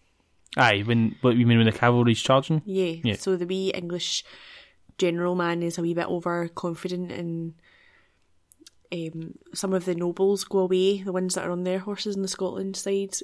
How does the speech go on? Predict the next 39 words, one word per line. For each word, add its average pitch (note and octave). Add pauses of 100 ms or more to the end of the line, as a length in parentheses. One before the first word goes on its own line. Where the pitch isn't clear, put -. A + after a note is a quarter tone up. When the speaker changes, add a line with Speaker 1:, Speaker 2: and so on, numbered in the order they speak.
(140)
Speaker 2:
go G3
away F3+
and E3+ (440)
look F3+
like F3+
they're F3+
running F3+
away. F3 (120)
And E3+
he's F#3
like, E3+
"Oh, - (180)
send B3+
the B3+
cavalry. D#3 (300)
Speaker 1:
Mm-hmm. A2+ (280)
Speaker 2:
Full G3
speed -
ahead," D#3
sort -
of F3
thing. F3+ (840)
And E3+
they're F3
kinda A3+
coming A#3
downhill A3
as A3+
well. A#3 (560)
Speaker 1:
Mm-hmm. B2+ (180)
Speaker 2:
So F#3+ (100)
the F#3
horses G3
would G3+
have F#3
gained F3+
even F3+
more F3
momentum. F3+